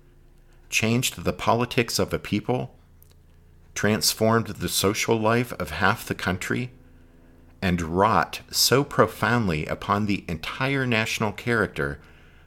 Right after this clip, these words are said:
that the influence cannot be measured short of two or three generations." Well, five generations have passed, and the long shadow cast by the Civil War and Reconstruction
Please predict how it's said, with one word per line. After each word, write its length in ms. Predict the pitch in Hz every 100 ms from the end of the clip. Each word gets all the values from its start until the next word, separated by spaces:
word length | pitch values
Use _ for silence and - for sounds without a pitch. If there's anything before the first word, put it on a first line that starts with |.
| -
that 140 | 95 -
the 160 | 98
influence 760 | - 135 151 - 82 78 - -
cannot 460 | - 90 98 98 -
be 120 | 98
measured 580 | 104 123 117 78 73 - - - -
short 400 | - - 101 -
of 200 | 87 -
two 480 | - - 120 127 127 95
or 160 | 87
three 480 | - - 117 123 87
generations." 1120 | 78 87 92 87 98 98 - 65 58 - - - - - - - - - - - - - - - - - - - - - - - - - - - -
Well, 340 | 104 120 120 - - -
five 540 | - - 107 135 123
generations 720 | 90 82 78 78 82 80 76
have 200 | 80 -
passed, 600 | - 76 - - - - - - _ - - -
and 160 | 87
the 100 | 85
long 360 | 78 82 98 104
shadow 480 | - - 127 92 82
cast 540 | - 120 110 82 -
by 140 | 85 80
the 140 | 82
Civil 400 | - 101 92 90
War 240 | 85 87
and 180 | 95 85
Reconstruction 880 | 80 92 82 - 107 120 - 76 76